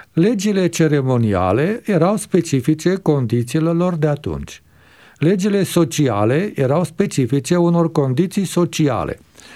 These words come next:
Nu le putem lua ca model ideal, pentru că ele sunt ceva tranzitoriu într-o societate din Antichitatea Veche,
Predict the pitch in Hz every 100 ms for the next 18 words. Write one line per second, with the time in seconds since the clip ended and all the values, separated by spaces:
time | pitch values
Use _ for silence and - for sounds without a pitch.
0 | - - 190 208 208 156 - 143 127 110
1 | 101 95 120 - - _ - - 127 135
2 | - - _ - 117 120 101 135 147 147
3 | - 123 110 95 69 - - _ _ _
4 | _ 127 120 131 - 190 175 139 165 190
5 | - - _ - 160 156 208 - 202 196
6 | 156 151 131 107 107 190 233 - - 330
7 | 330 254 - 175 - 139 117 117 107 143
8 | 196 226 - - _ _ - 180 196 147
9 | 147 139 139 151 156 147 113 110 123 131
10 | 117 135 147